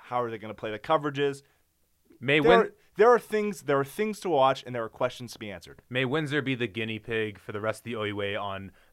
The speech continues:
Speaker 2: figuring out this puzzle, which has been how to take down the Purple Ponies. But moving from a game that had zero playoff implications on the line to one with massive playoff implications on the line,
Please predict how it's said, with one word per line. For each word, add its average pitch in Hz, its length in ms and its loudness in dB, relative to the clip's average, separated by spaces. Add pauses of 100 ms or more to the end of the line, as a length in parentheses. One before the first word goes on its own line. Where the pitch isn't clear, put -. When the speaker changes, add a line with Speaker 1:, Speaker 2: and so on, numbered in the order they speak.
(220)
Speaker 2:
figuring 131 420 -2
out 120 160 2
this 113 140 -8
puzzle, 113 400 -2
which 104 160 -8
has 101 100 -16
been 104 180 -8
how 110 220 -4
to 101 100 -10
take 107 240 -8
down 95 340 -6 (200)
the 120 80 -6
Purple 117 300 -6
Ponies. 104 540 -6 (260)
But 156 140 4
moving 208 280 4
from 185 200 -4
a 170 40 0
game 151 360 -2
that 143 100 0
had 131 240 0
zero 139 420 2
playoff 131 400 -2
implications 120 640 -8
on 117 180 -6
the 110 60 -6
line 110 340 0 (280)
to 190 140 -4
one 175 260 4
with 151 240 0
massive 117 680 2
playoff 113 360 2
implications 110 560 -8
on 104 100 -2
the 101 80 -6
line, 98 380 -2